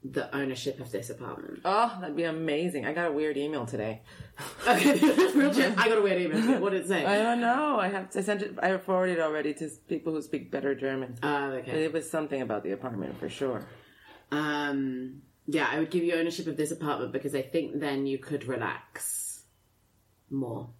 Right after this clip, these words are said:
Speaker 1: You'd be less stressed.
Speaker 2: Yeah, absolutely. If I could own this. But this apartment is never available for ownership.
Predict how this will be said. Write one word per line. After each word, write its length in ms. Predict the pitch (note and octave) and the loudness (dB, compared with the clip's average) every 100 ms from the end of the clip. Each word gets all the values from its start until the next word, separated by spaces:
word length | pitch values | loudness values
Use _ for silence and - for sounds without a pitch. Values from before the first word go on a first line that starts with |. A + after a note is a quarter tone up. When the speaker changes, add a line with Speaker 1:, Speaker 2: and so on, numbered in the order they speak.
| _ _ - | _ _ -10
Speaker 1:
You'd 200 | C#3 - | -10 -4
be 100 | C3 | -2
less 220 | B2+ - | -2 -6
stressed. 520 | - B2+ - - - - _ _ _ _ _ _ _ _ _ _ - - | -6 -6 -8 -14 -16 -20 _ _ _ _ _ _ _ _ _ _ -20 -4
Speaker 2:
Yeah, 220 | D#3 D#3+ - - | 0 2 0 -2
absolutely. 640 | D3 - C3 C3 E3 C#3 | -2 -2 -2 0 0 -2
If 100 | C3+ | -2
I 80 | C#3+ | -2
could 180 | D3 - | -4 -4
own 220 | D3 E3 | -2 -2
this. 140 | C#3+ - | -4 -2
But 120 | F3+ | -2
this 140 | G3 | 0
apartment 360 | A#3+ A#3+ A3 G3 | 0 2 2 0
is 80 | F3 | 0
never 260 | F3+ F3 F3+ | 0 2 0
available 460 | D#3 E3 D#3 D3+ | 2 0 0 -4
for 180 | D3 D3+ | -4 -2
ownership. 560 | C#3 C#3+ C3 B2+ - | -2 -2 -4 -6 -8